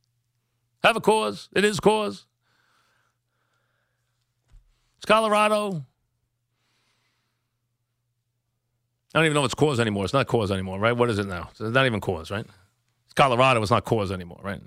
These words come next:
Is it still? It's not Coors anymore, right? Something else. Whatever it is. The point is, they can't get anybody out. That's the point. You know,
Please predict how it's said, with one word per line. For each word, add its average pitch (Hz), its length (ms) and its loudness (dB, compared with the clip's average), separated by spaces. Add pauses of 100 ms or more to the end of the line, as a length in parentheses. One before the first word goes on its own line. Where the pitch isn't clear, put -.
Is 110 100 -2
it 135 100 0
still? 180 280 -2
It's 156 100 -4
not 170 140 2
Coors 107 220 0
anymore, 95 260 -6
right? 117 120 0
Something - 180 -4
else. 95 220 -8 (1900)
Whatever 104 320 -2
it 82 60 -8
is. - 140 -14 (1700)
The - 80 -14
point 165 260 6
is, 117 360 0 (160)
they 131 100 2
can't 135 200 2
get 113 100 4
anybody 87 320 -2
out. - 260 -16 (640)
That's 117 160 -2
the - 80 -6
point. 76 260 -16 (640)
You 101 80 -20
know, 85 140 -20